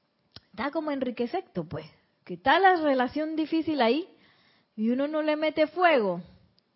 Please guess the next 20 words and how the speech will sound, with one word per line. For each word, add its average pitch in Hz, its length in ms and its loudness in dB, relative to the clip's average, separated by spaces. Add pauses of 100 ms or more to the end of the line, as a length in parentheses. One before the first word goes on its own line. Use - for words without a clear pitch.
(220)
Tengo 247 340 -4
toda 330 520 8
esta 339 180 4
herramienta 269 480 2
y 294 60 -2
que 220 120 0
la 196 140 0
lla-, 190 320 -4
la 190 180 -4
llama 185 300 -4
violeta, 196 1200 -2
la 220 140 0
ley 202 180 -2
del 190 300 -4
perdón, 196 1200 -4 (340)
el 240 200 4
amor 208 360 2
de 202 140 0
Lady 190 560 -2
Nada, 262 960 -4